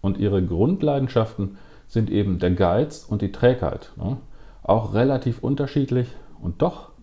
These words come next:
können beide Typen von ihrem Verhalten her schnell miteinander verwechselt werden. Es gibt dafür Gründe.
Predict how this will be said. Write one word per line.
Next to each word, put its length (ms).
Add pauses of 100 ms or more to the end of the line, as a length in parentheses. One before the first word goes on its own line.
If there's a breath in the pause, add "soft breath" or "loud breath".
(600 soft breath)
können 340
beide 360
Typen 380 (380)
von 160
ihrem 220
Verhalten 580
her 360 (220 loud breath)
schnell 640
miteinander 680 (180)
verwechselt 560
werden. 260 (160)
Es 160
gibt 200
dafür 260
Gründe. 520